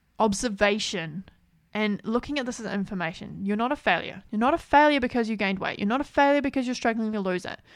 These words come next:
You're not a failure because you, you gained it at some point in the past. You're not a failure because you're in a plateau. Okay? You have had some kind of predictable response. Your job now is to change the way that you are looking at this and change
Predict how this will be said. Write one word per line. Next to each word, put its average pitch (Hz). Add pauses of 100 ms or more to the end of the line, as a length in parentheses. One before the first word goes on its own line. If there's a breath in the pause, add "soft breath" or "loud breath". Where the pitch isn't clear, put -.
(380 loud breath)
You're 226
not 233
a 269
failure 285
because 285
you, 262
you 247
gained 247
it 247
at 233
some 226
point 233
in 220
the 208
past. -
You're 214
not 208
a 247
failure 269
because 269
you're 277
in 277
a 269
plateau. 262 (580 soft breath)
Okay? 233
You 247
have 226
had 247
some 247
kind 226
of 208
predictable 208
response. - (560 loud breath)
Your 214
job 311
now 233 (180)
is 214
to 226 (300)
change 226
the 277
way 254 (340)
that 220
you 233
are 240
looking 220
at -
this - (320)
and 214
change 233